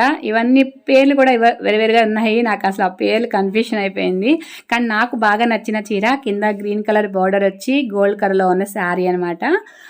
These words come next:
ఆ చీర కాస్ట్ వచ్చేసి ఆరు వేల ఐదు వందలు చెప్పారు. ఆ చీర పేరు మాత్రం గుర్తుంది,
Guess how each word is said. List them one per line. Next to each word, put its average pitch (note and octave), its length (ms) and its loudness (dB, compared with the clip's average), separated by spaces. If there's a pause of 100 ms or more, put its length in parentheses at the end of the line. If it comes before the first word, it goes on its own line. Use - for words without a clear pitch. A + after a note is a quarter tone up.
(200)
ఆ - 20 4 (140)
చీర C4 160 2 (100)
కాస్ట్ C4 300 0
వచ్చేసి A#3 340 0 (200)
ఆరు G#3+ 200 2
వేల A3 160 2 (220)
ఐదు G3 180 2
వందలు G3+ 280 0
చెప్పారు. F#3+ 420 0 (760)
ఆ A3 40 4 (140)
చీర A3 160 4 (100)
పేరు B3+ 200 4
మాత్రం A#3 220 2 (100)
గుర్తుంది, G3+ 500 0